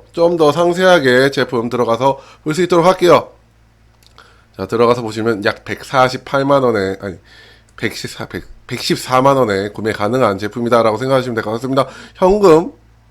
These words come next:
이용하시면 십만 원 정도 까지긴 하네요. 네, 저는 참고로 현금모를 더 선호합니다. 하지만 그건 뭐 호불호가 있으니까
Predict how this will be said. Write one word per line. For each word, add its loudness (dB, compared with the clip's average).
이용하시면 -2
십만 -2
원 0
정도 -6
까지긴 -8
하네요. -8
네, -14
저는 -4
참고로 -4
현금모를 -6
더 -8
선호합니다. -6
하지만 -12
그건 -10
뭐 -12
호불호가 -8
있으니까 -16